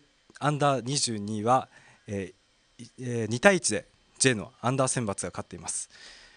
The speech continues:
また、秋田対山口は二対一で山口が勝利を挙げています。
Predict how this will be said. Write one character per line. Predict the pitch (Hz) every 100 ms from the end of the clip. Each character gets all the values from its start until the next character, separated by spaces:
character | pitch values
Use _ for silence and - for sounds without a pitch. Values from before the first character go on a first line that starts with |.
| _ _ -
ま | 135
た、 | 160 - _
秋 | 143 165 -
田 |
対 | 143 110
山 | 107 123
口 | 95 - 98
は | 120 - _ _
二 | 110
対 | - 143
一 | 123 -
で | 95
山 | 98 135
口 | 120 - 113
が | 117 - -
勝 | - 113
利 | 98
を |
挙 | 92 95
げ |
て | 98
い |
ま | 101 113
す。 | -